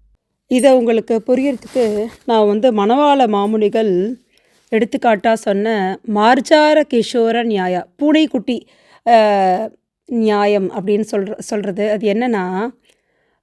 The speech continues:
ஆ, பூனைக்குட்டியை நீங்க பார்த்தெல்லாம் அது ஒரு சுயமுயற்சி எடுத்துக்காது. தாய் பூனை தான் இல்லையா? அதுதான் வந்து அந்த குட்டி பூனையை வாயில கவிண்டு போகும், பார்த்துருப்பேன் இல்லைங்க? So, அதுதான் வந்து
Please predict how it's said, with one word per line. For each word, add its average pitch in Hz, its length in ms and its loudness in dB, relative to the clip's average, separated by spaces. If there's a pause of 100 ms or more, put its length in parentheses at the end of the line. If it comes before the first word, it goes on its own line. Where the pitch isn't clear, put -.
ஆ, 233 340 4
பூனைக்குட்டியை 302 800 2
நீங்க 240 300 -2
பார்த்தெல்லாம் 247 960 0
அது 247 320 0
ஒரு 262 380 2
சுயமுயற்சி 294 680 0
எடுத்துக்காது. 214 560 -2 (200)
தாய் 277 360 6
பூனை 240 360 2
தான் 202 380 -2 (120)
இல்லையா? 226 240 0
அதுதான் 262 360 -2
வந்து 240 560 0 (160)
அந்த - 200 -4
குட்டி 294 280 2
பூனையை 247 360 0
வாயில 226 340 2
கவிண்டு 220 420 0
போகும், 180 340 -4
பார்த்துருப்பேன் 226 500 0
இல்லைங்க? 190 440 -2 (500)
So, 247 360 2
அதுதான் 269 420 2
வந்து 247 680 2